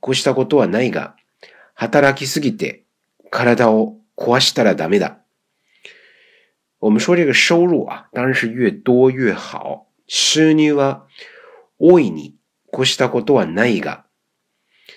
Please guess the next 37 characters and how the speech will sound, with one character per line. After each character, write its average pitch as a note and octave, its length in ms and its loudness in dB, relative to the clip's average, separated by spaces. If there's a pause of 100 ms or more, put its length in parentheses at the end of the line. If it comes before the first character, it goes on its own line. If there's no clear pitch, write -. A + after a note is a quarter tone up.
但 C#3 160 2
是 C#3+ 240 2
呢， D2+ 360 -4 (680)
太 E3+ 400 0
过 G2+ 260 -2
于 C#2+ 120 -6
劳 - 220 -6
累 - 280 -6
啊， - 240 -18 (640)
容 G#2 180 0
易 A2+ 320 -2 (260)
把 - 100 -12
身 E3 240 0
体 A#2+ 160 -8
弄 E2 180 -6
坏 - 340 -6
了。 - 160 -16 (720)
働 D3+ 500 2
き D3+ 140 -6
す F3 160 -2
ぎ C#3 160 -2
て - 320 -14 (460)
体 C3+ 400 2
を B2+ 200 -2
壊 C#3+ 260 -2
し - 140 0
た F#3 100 4
ら F#2+ 260 -2 (440)
ダ F#2+ 160 -4
メ G2+ 100 2
だ。 - 160 -6 (680)
収 E3 400 2
入 E3 200 0
は D3 320 0 (160)
多 E3+ 180 4
い C3+ 80 2
に E2 280 -6